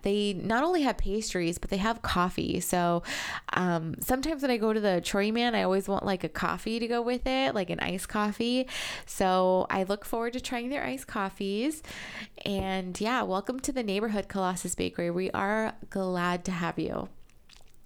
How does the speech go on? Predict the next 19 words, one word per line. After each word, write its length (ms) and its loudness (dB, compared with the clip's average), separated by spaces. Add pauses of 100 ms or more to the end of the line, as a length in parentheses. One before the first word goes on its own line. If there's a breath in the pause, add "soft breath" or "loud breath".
(120)
Um, 480 0
I'm 140 0
just 140 -4
gonna 160 0
shout 240 0
out 180 2
their 160 0
hours 540 0
because 320 -2
they 260 2
posted 400 -4
it 140 0
on, 480 -2
um, 480 -6 (720 loud breath)
on 240 -2
their 100 -2
social 320 -4
media. 400 0
So 400 2